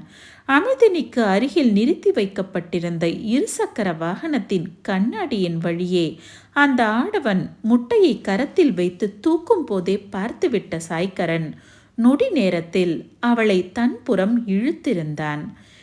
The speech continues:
இருந்தும் ஆசிட் முட்டை அவள் பின்னாடி இருந்த பூங்காவின் சுற்றுச்சுவரில் பட்டு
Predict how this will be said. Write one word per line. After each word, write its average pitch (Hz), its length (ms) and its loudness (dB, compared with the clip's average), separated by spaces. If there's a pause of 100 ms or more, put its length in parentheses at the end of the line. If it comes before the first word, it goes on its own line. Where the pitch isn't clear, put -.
(280)
இருந்தும் 277 500 2 (340)
ஆசிட் 302 480 2
முட்டை 185 340 0 (280)
அவள் 247 320 2
பின்னாடி 269 640 0
இருந்த 185 360 0
பூங்காவின் 262 680 -2
சுற்றுச்சுவரில் 196 920 -2
பட்டு 170 360 -2